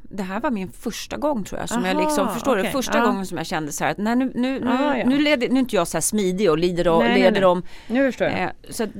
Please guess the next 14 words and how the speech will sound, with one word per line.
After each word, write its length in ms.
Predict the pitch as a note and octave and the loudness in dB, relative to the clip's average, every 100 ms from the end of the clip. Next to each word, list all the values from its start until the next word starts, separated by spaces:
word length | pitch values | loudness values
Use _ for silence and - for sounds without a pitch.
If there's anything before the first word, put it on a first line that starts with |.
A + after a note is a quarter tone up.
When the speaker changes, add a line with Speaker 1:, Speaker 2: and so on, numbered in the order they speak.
| - | -6
Speaker 1:
där 160 | - C4+ | -2 -2
kan 160 | - G#3+ | -2 -6
jag 100 | G3 | -6
se 80 | |
tydligt 400 | E3+ - F#3 F3 | -8 -4 -2 0
Speaker 2:
Mm. 120 | A#3 B3 | 0 0
Speaker 1:
liksom 200 | G3+ F3+ | 0 -4
någonstans 340 | F3 E3 D#3+ | -2 -2 -4
att, 100 | E3 - - - - | -6 -8 -14 -14 -12
eh, 240 | F2 - E3+ - - | -8 -8 -10 -12 -2
början 400 | G#3+ B3 G3+ G3 | 2 2 2 -2
på 100 | A3 | -2
en 100 | A#3 | 0
resa. 460 | A3+ A3+ - - | -2 -2 -6 -8